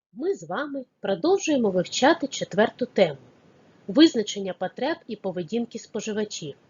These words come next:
та вибір цільових сегментів. І зараз поговоримо про моделювання поведінки покупців. Поведінка кінцевих споживачів є складним процесом,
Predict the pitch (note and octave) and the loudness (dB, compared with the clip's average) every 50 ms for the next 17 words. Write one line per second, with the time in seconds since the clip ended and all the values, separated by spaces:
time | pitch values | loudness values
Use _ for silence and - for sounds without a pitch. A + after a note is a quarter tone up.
0 | _ _ - F#3 E3 A#3 D#4 D#4 - D4 C4 - - - F3 E3 E3 D#3+ G3 G#3 | _ _ -4 0 4 4 4 4 4 0 -2 -4 -8 -8 -6 -6 -6 -6 -6 -8
1 | - - A3+ G3+ - F3+ F3 D#3 D3 - _ _ _ _ _ _ _ _ _ _ | -8 -10 -12 -12 -10 -12 -14 -14 -14 -18 _ _ _ _ _ _ _ _ _ _
2 | _ _ _ _ _ _ _ _ _ _ _ _ - A3+ G#3 - C4 C#4+ F4 F#4 | _ _ _ _ _ _ _ _ _ _ _ _ -4 -2 2 4 4 4 4 2
3 | F4+ - - - _ G#3+ F3+ F#3 F3+ E3 G3+ C4 E4 E4+ D#4 C4+ B3+ B3 - _ | -2 -4 -8 -8 _ -6 -4 -4 -6 -4 -2 -2 -2 -2 -2 -4 -4 -6 -6 _
4 | - C#4 E4 E4 C#4 G#3+ F#3+ - F3+ E3 E3 D#3+ D3 F#3+ B3 D#4+ D4+ D4 D4 C#4+ | -2 -2 -2 0 -2 -4 -4 -4 -6 -6 -6 -8 -6 -6 -6 -6 -6 -6 -8 -8
5 | C#4 _ G3 F#3 E3 F3 E3+ D3 - G#3 A3+ A3 - - G#3 - - F3+ - - | -8 _ -8 -6 -6 -6 -10 -8 -6 -6 -6 -6 -8 -12 -16 -16 -16 -16 -18 -18
6 | - _ _ - - D3+ - - _ _ _ _ _ _ _ _ _ _ _ _ | -20 _ _ -20 -18 -18 -18 -20 _ _ _ _ _ _ _ _ _ _ _ _
7 | _ _ _ _ _ _ _ _ _ _ _ _ _ _ _ _ _ _ _ _ | _ _ _ _ _ _ _ _ _ _ _ _ _ _ _ _ _ _ _ _
8 | _ A#3+ A#3+ G#3+ B3+ C4 - D#4+ F#4+ G4 F#4 - A#3+ A3 - - A#3 G#3 - - | _ -16 -10 -8 -8 -4 0 2 2 2 2 0 -2 -2 0 0 0 0 2 2
9 | C4 B3+ A3 G#3+ - - - - G#3+ G#3+ G#3+ G3+ G#3 G3+ - - - D#4+ F4 - | 0 2 2 -2 -4 -4 -4 0 2 2 4 4 4 2 2 6 6 6 6 6
10 | - - - - - - - - - - - - _ _ - _ - - - - | 4 -6 -20 -20 -20 -20 -20 -20 -20 -20 -20 -20 _ _ -20 _ -20 -20 -16 -6
11 | - G3 G#3+ C#4+ D4+ - - - C#4+ C#4+ C#4 C#4 C#4+ D4+ C#4+ A3+ - - G3+ G3+ | 0 4 6 6 6 6 4 2 2 2 4 4 2 2 2 2 0 -4 -6 -6
12 | G3 - - G#3 F3+ D#3+ - - - - | -6 -6 -6 -4 -4 -4 -6 -10 -16 -16